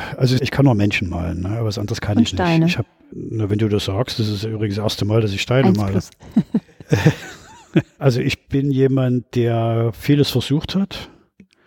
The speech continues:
Speaker 1: Ich bin eigentlich ein gescheiterter, abstrakter Maler. Also in meiner
Speaker 2: Also jetzt mal ganz
Speaker 1: eigentlichen
Speaker 2: ehrlich, wenn ich mir deine Bilder anschaue, das Letzte, was ich gedacht hätte, wäre gescheitert und abstrakt.
Speaker 1: Na, als abstrakter Maler bin ich schon gescheitert. Ich, äh, hab mich lange bemüht,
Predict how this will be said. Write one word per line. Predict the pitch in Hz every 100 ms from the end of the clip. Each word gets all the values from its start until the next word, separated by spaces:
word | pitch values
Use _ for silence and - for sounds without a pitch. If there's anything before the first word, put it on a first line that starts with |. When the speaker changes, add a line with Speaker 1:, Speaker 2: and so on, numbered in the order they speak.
| _
Speaker 1:
Ich | -
bin | 113
eigentlich | 113 131
ein | 117
gescheiterter, | 107 - 110 131 117
abstrakter | 104 - 110 - 101
Maler. | 90 90 92
Also | 95 95
in | 101
meiner | 101 107 104 - _ _ _ - - _ -
Speaker 2:
Also | 208
jetzt | 208 -
mal | 208
ganz | - 247
Speaker 1:
eigentlichen | - 220
Speaker 2:
ehrlich, | 196 185 185 240 - - - -
wenn | 196
ich | 185 -
mir | 190
deine | 180 214 233
Bilder | 190 190 165
anschaue, | 165 165 185 180 190 214 -
das | 190
Letzte, | 190 214 - 226
was | 208
ich | 202
gedacht | - - 185 -
hätte, | 175 - 185
wäre | 185 - -
gescheitert | 185 - 180 170 - 226 -
und | 196 185 -
abstrakt. | - - - - 175 - - _ _ _ _ _ _
Speaker 1:
Na, | 113
als | 101 95
abstrakter | 104 - 98 -
Maler | 120 123 123
bin | 123
ich | 120
schon | - 196
gescheitert. | - 101 95 101 98
Ich, | 101 - -
äh, | 143 113 117
hab | 120
mich | 131
lange | 123 135 151
bemüht, | 127 120 123 165 202 - -